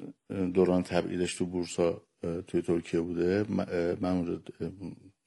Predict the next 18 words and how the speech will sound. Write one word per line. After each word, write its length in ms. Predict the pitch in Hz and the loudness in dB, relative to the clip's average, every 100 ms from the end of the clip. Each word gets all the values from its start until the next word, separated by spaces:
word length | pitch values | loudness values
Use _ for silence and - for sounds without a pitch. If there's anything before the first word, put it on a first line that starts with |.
| - - - - _ - - _ _ | -16 -16 -18 -20 _ -20 -20 _ _
تحقیق 360 | - 85 - 92 | -2 -2 -2 -6
داشتم 300 | 85 - 82 | -6 -4 -4
می‌کردم، 540 | 85 - 87 87 104 117 - - - - - - | -4 -4 -2 0 0 -2 -10 -18 -18 -20 -20 -8
اه، 140 | 82 | -6
و 100 | 85 | 0
آثار 480 | 95 95 95 95 104 | 2 4 2 4 6
امام 240 | 101 92 | 8 6
رو 100 | 90 | 4
داشتم 280 | 90 90 90 | 0 -2 -2
می‌خوندم. 580 | 90 87 87 90 101 123 - _ _ _ _ _ _ | -2 -4 -2 0 0 -2 -8 _ _ _ _ _ _
اه، 80 | 98 90 - | -10 -10 -12
چند 220 | - 120 127 | 0 2 2
تا 100 | 127 | 2
شخصیتن 840 | 117 101 - 104 104 117 113 113 _ | 0 2 4 4 4 2 0 -4 _
که 120 | - | 2
یکیش 240 | 101 104 104 | 2 2 2
همین 160 | 98 | 4
داوود 500 | 95 87 90 92 90 | 6 4 4 2 2